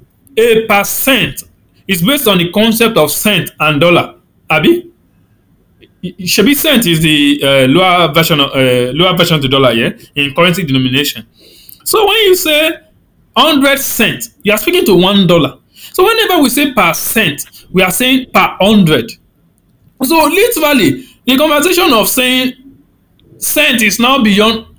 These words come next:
hundred in a thing that has to do with the population of human being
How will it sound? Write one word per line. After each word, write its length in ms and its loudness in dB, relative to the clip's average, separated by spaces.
hundred 600 2
in 160 2
a 240 0
thing 240 2
that 160 2
has 120 0
to 100 0
do 120 2
with 140 2
the 120 0
population 440 2
of 100 2
human 360 2
being 340 -2